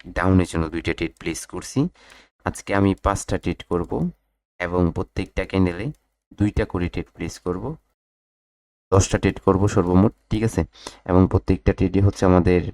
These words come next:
শিওর শিওর ট্রেড প্লেস করার চেষ্টা করব। আজকে হচ্ছে আমাদের ডে নাইন, ওকে? আজকে হচ্ছে আমাদের ডে নাইন। আর আজকে আমরা কি করব? আজকে আমরা আমাদের অ্যাকাউন্টের, ঠিক আছে, আমাদের অ্যাকাউন্টের সেভেন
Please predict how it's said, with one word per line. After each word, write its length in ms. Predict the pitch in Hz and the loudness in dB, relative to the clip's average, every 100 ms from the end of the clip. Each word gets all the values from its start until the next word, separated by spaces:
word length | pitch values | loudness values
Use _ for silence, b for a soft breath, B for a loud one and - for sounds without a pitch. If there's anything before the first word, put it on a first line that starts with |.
| _ _ _ _ - | _ _ _ _ -12
শিওর 220 | - 104 | -2 0
শিওর 160 | 98 90 | 0 0
ট্রেড 280 | 87 90 - | 0 0 0
প্লেস 180 | - 85 - | -2 -2 -2
করার 220 | 87 87 95 | 0 0 -2
চেষ্টা 200 | - - | -4 -2
করব। 240 | 85 85 127 156 _ | -2 -2 -4 -6 _
আজকে 260 | - - 95 | -10 -6 -4
হচ্ছে 220 | 98 - | -2 2
আমাদের 260 | 92 90 87 - | 2 4 2 2
ডে 80 | 90 85 | 4 4
নাইন, 160 | 85 82 - _ - - _ _ 98 | 4 0 -6 _ -20 -20 _ _ -6
ওকে? 180 | 98 - B B B - | -4 -6 B B B -8
আজকে 280 | 92 - 98 | -6 -2 -2
হচ্ছে 220 | 101 - | 0 2
আমাদের 280 | 98 98 95 - | 4 4 2 0
ডে 100 | 92 95 | 4 6
নাইন। 300 | 85 80 117 - - | 6 6 2 0 -2
আর 360 | 87 85 85 82 - | 0 2 0 -2 -4
আজকে 260 | 87 - - | -4 -4 2
আমরা 200 | 98 95 95 | 2 2 -2
কি 80 | 98 - | -4 0
করব? 200 | 95 - 135 202 - b b b _ _ | 0 2 0 0 -4 b b b _ _
আজকে 320 | - - - - - 554 659 - - - | -8 -8 2 6 6 4 2 -4 -6 2
আমরা 260 | 92 87 87 - | 4 4 2 4
আমাদের 240 | 92 92 92 | 4 2 -2
অ্যাকাউন্টের, 600 | 92 107 95 82 101 131 143 _ _ | 0 4 4 4 0 -4 -8 _ _
ঠিক 140 | _ 107 | _ 0
আছে, 120 | 110 90 | 2 2
আমাদের 300 | 87 87 90 | 2 2 -2
অ্যাকাউন্টের 540 | 92 95 95 90 98 92 - | -4 2 4 4 0 -4 -2
সেভেন 260 | 98 98 | 2 4